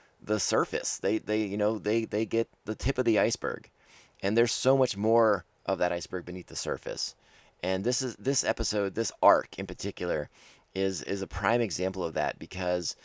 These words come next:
there's so much to chew on here. There's so much to analyze and to break down. And again,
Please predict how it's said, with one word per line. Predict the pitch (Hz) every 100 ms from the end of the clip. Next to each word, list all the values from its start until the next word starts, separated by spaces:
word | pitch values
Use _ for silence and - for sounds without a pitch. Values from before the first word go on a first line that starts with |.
| - _
there's | - 104
so | - - 123
much | 120 110 -
to | -
chew | - 101 107
on | 98 85
here. | 80 78 71
There's | 85
so | - 104
much | 101
to | - -
analyze | 87 92 82 78 80
and | 80
to |
break | - 85 -
down. | 85 85 -
And | 92
again, | 95 107 82